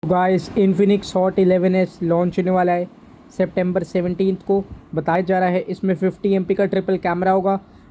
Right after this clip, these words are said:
MediaTek का Helio जी एटी एट का एसओसी होगा। आप देख सकते हैं बस कुछ दिन रह गए हैं गाइस।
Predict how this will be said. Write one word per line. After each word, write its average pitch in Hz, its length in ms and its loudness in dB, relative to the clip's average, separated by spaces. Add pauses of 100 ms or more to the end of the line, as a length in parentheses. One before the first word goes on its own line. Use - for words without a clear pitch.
(160)
MediaTek 190 400 0
का 196 100 0
Helio 185 340 2
जी 175 220 -2
एटी 185 300 0
एट 185 120 -2
का 190 160 0
एसओसी 175 460 -4
होगा। 165 280 0 (640)
आप 170 120 0
देख 170 220 0
सकते - 260 -6
हैं 196 180 0 (920)
बस 170 180 0
कुछ 190 240 -2
दिन 185 220 2
रह 180 140 0
गए 185 140 2
हैं 190 200 0
गाइस। 185 300 0